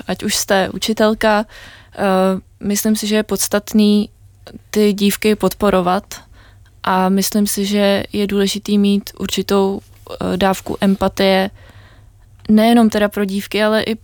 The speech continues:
pro, pro dospívající, eh, muže.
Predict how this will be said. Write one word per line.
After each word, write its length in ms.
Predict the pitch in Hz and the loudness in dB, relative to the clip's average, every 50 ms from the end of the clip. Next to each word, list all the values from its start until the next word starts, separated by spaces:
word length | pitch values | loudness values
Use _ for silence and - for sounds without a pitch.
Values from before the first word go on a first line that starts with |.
| _ _ _ _ - - - _ | _ _ _ _ -18 -18 -16 _
pro, 360 | - - 220 220 214 208 208 220 - - - - - - - - _ _ _ | -2 0 2 2 2 2 0 -2 -8 -16 -20 -20 -20 -20 -20 -20 _ _ _
pro 200 | - 202 202 202 | -6 -2 -2 0
dospívající, 840 | 196 208 202 - 226 220 220 226 226 220 - 233 226 214 202 - - - - - - _ _ - _ - | 0 0 -2 -2 -2 -2 0 0 0 -2 -2 -4 -4 -4 -4 -6 -8 -12 -20 -20 -20 _ _ -20 _ -10
eh, 40 | 190 175 170 165 160 - _ - - | -8 -6 -6 -6 -8 -12 _ -6 0
muže. 420 | - 208 220 220 208 240 220 233 | 4 6 6 6 6 6 4 2